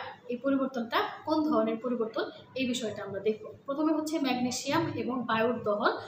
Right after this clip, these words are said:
পর্যবেক্ষণ। তো, আহ, এখানে, আহ, পরীক্ষায় আমাদের কিছু উপকরণ লাগে, প্রয়োজনীয় উপকরণগুলি আমরা দেখে নিই। প্রয়োজনীয় উপকরণগুলি, আহ, তোমরা খেয়াল করে দেখো যে,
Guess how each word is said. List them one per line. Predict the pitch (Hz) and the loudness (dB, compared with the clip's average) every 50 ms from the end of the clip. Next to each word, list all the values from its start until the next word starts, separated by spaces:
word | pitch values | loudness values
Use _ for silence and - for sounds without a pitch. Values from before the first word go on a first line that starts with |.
| - - - - | -14 -18 -10 -2
পর্যবেক্ষণ। | 254 247 - - 208 190 - - - - - - - - - - - - - - - | 0 0 0 0 -2 -4 -6 -10 -14 -18 -20 -20 -20 -20 -20 -20 -20 -20 -20 -8 -2
তো, | 269 262 254 262 262 254 | 0 0 2 2 0 0
আহ, | 254 240 233 226 226 220 220 220 214 - | 2 4 4 6 4 4 2 0 -2 -4
এখানে, | 254 240 - 311 320 320 330 320 285 | -4 0 2 4 6 6 6 4 4
আহ, | 277 247 240 226 233 - | 2 2 0 0 0 0
পরীক্ষায় | 311 311 302 302 - - 302 294 | 2 2 4 2 2 2 2 2
আমাদের | 294 285 285 285 - | 2 2 2 0 0
কিছু | - - 285 | -2 -2 -4
উপকরণ | 294 - 277 - 262 262 247 | -4 -4 -4 -2 -2 0 2
লাগে, | 240 214 202 220 330 | 2 2 2 0 -2
প্রয়োজনীয় | 311 - 277 277 262 - 247 240 240 | -2 0 2 2 2 4 2 2 2
উপকরণগুলি | 240 247 226 - 247 - 220 208 208 208 208 202 202 196 208 208 | 0 -2 -4 -4 -4 -2 0 0 0 0 -2 -4 -6 -6 -6 -6
আমরা | 208 214 208 196 196 202 | -6 -8 -8 -6 -4 -2
দেখে | 214 214 214 214 | -2 -2 0 0
নিই। | 269 427 - - - - - - | 0 0 0 -2 -6 -12 -14 -6
প্রয়োজনীয় | - 294 302 302 311 302 302 294 | -2 -2 0 2 4 6 6 6
উপকরণগুলি, | 302 302 302 311 302 294 294 277 247 269 233 240 247 240 240 | 6 4 0 -2 0 2 2 2 2 2 2 2 2 0 0
আহ, | - 226 220 214 | -2 -2 -2 -2
তোমরা | 208 208 214 220 214 | -2 -4 -4 -4 -4
খেয়াল | - - 226 208 208 | -2 0 -2 -2 0
করে | 220 220 214 | -2 -2 -2
দেখো | 220 226 - 285 285 | -2 -2 -2 -4 -4
যে, | 277 269 | -4 -4